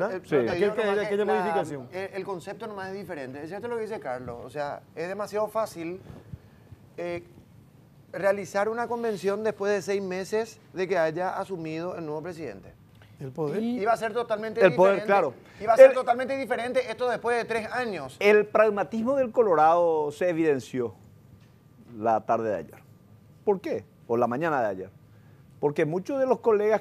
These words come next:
Speaker 3: que ingresaron a las listas para ser presidentes seccionales, o en este caso convencionales,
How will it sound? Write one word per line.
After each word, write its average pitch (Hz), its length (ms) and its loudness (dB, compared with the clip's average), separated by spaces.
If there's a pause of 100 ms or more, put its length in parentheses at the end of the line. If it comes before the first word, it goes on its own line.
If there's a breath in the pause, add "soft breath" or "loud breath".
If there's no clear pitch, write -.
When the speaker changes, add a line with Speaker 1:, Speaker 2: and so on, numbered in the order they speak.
Speaker 3:
que 175 380 0
ingresaron 180 760 0 (1000)
a 123 300 2
las 120 180 -2
listas 165 680 -6
para 131 160 0
ser 147 240 -2 (220)
presidentes 139 400 -4
seccionales, 160 500 -4
o 147 40 0
en 143 80 -4
este 143 120 -6
caso 151 200 -4
convencionales, 151 680 -2